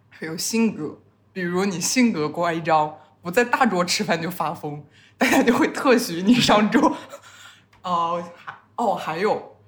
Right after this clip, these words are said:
还有很特别的要点，就是在这个具体场景下的一些其他的因素。比如万一在你家吃饭，你是东道主的话，你这个时候就一定要展现自己的热情好客，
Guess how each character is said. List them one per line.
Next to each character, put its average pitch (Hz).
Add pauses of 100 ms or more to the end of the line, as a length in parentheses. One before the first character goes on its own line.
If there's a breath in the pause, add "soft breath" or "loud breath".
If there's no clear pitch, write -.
(120)
还 160
有 185
很 160
特 180
别 156
的 147
要 151
点， 147
就 156
是 151
在 185
这 185
个 208
具 220
体 156
场 135
景 151
下 160
的 143
一 151
些 139 (200 soft breath)
其 -
他 160
的 151
因 147
素。 -
比 147
如 156
万 190
一 180
在 190
你 151
家 151
吃 165
饭， 151
你 147
是 -
东 175
道 175
主 160
的 123
话， 135 (320 loud breath)
你 175
这 190
个 214
时 202
候 165
就 185
一 151
定 165
要 202
展 160
现 160
自 165
己 156
的 131
热 190
情 -
好 147
客， 156